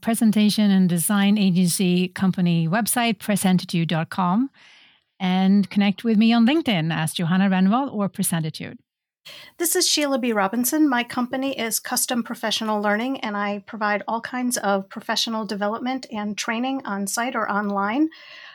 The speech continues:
Speaker 2: Uh, you can find me at sheila b robinson dot com. Just remember the B. And I'm also on LinkedIn and Twitter.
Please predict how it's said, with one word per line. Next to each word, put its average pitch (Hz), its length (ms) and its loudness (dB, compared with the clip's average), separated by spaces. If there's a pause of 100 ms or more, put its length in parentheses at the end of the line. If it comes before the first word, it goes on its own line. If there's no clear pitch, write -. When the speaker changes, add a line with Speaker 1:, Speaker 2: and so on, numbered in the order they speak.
(140)
Speaker 2:
Uh, 196 280 -6
you 233 160 -4
can 240 180 -4
find 226 400 -4
me 220 240 -6
at 202 240 -4
sheila 247 360 -2
b 220 180 -4
robinson 214 560 -2
dot 190 320 -2
com. 220 380 -4 (100)
Just - 240 -8
remember 196 340 0
the 196 80 -6
B. 226 380 -2 (340)
And 262 300 -4
I'm 247 160 0
also 226 300 -4
on 214 320 -4
LinkedIn 220 600 -6
and 202 480 -4 (140)
Twitter. 202 380 -10